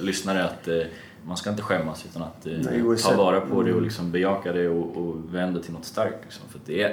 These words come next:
Speaker 1: är ju extremt, eh, starkt. Eh, man kan tänka sig i situationer där man söker jobb till exempel. Eh, det har vi pratat om mycket också, att, eh, många är rädda för att berätta på intervjuer om sin historia, men när jag till exempel har gjort det, då har det bara varit positiva reaktioner.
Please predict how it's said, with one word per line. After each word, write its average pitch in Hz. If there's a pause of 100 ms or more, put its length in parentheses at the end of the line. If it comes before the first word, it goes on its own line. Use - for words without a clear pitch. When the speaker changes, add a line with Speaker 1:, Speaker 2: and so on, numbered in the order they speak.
(140)
Speaker 1:
är 101
ju 95 (180)
extremt, 98
eh, 87
starkt. -
Eh, 85 (320)
man 101
kan -
tänka 98
sig 92
i 90
situationer 90
där 85
man 85
söker 85
jobb 104
till 101
exempel. 101 (580)
Eh, 90
det 90
har 92
vi 95
pratat 87
om 87
mycket 92
också, 87
att, 76
eh, 76 (480)
många 87
är 85
rädda 82
för 80
att 78
berätta 82
på 71
intervjuer 90
om 87 (200)
sin 87
historia, 82
men 82 (480)
när 85
jag 101
till -
exempel 90
har 85 (100)
gjort -
det, 82 (180)
då 85
har 90
det 92
bara 80
varit 80
positiva 92
reaktioner. 87